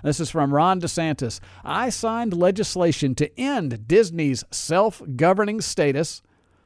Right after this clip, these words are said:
placed the area in state receivership, and appointed five members to a state control board. Disney lo-, no longer has its own government,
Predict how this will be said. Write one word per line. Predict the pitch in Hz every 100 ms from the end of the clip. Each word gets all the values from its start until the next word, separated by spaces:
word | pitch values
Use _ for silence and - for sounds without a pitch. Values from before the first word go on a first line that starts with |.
| _ _
placed | - 196 240 - 175
the | 180
area | 160 175 202 156 156
in | 147 131
state | 120 - - 185 226
receivership, | 170 156 - 208 170 143 143 123 - - _ _ _
and | 151
appointed | 151 - 202 208 139
five | - 190 208 214 170
members | 190 170 151 -
to | 160 143
a |
state | 123 - - 202 202 - -
control | - 156 - 180 185
board. | 151 139 120 95 85 _ _ _ _ _ _ _ _ _
Disney | 123 120 190 202 240
lo-, | 208 214 240
no | 170 185
longer | 247 226 226 226 220
has | 180 170 156
its | 147 139
own | 160 226
government, | 147 175 143 120 131